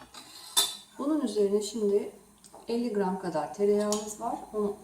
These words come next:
ilave ediyorum. Üzerine de parçaladığımız çikolataları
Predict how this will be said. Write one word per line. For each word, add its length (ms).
ilave 400
ediyorum. 640
Üzerine 540
de 300
parçaladığımız 920
çikolataları 960